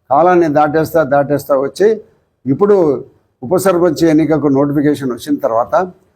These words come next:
మళ్ళా నువ్వు రాఘవేంద్ర రెడ్డితో బేరం కుదుర్చుకొని అతనికే వేయాలనే ఉద్దేశం పడినావు కాబట్టి ఈరోజు ఎన్నిక, ఎన్నికలకు వాళ్ళు కూడా రావడం జరిగింది. కాబట్టి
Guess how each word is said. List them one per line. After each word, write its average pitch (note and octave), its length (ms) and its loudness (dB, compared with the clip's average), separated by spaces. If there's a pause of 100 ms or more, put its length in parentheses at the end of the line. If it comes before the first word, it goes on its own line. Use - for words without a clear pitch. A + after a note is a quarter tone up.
(220)
మళ్ళా E3 320 2
నువ్వు G3+ 240 2
రాఘవేంద్ర D#3+ 480 0
రెడ్డితో C#3+ 340 -2
బేరం C3 360 -4
కుదుర్చుకొని C3 480 -6
అతనికే C3+ 360 -2
వేయాలనే B2 420 2
ఉద్దేశం A2+ 580 -6 (100)
పడినావు C3+ 340 2
కాబట్టి C#3 540 2 (460)
ఈరోజు C#3+ 340 2
ఎన్నిక, D3 300 2
ఎన్నికలకు C#3+ 1040 0 (360)
వాళ్ళు E3 320 2
కూడా G3+ 160 2
రావడం F#3 360 2
జరిగింది. E3+ 360 2
కాబట్టి D#3+ 540 -2